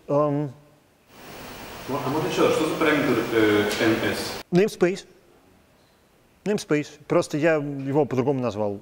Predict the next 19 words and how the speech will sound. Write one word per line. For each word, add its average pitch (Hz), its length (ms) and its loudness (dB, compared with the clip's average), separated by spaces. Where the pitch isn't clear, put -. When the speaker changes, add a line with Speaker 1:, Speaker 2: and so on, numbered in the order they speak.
Speaker 1:
Вот. 104 340 -14
Значит, 156 360 -2
это 165 140 4
вы 156 60 2
смотрите 139 380 0
в 135 60 0
лекции. 110 380 -4
Здесь, 120 260 -2
кажется, 117 340 -2
было 123 140 0
не 123 160 0
namespace. 117 440 -4
А, 160 180 2
нет, 147 240 0
namespace 147 360 -2
тоже. 95 240 -8
Да, 110 200 -8
да, 113 120 -8
да. 101 140 -12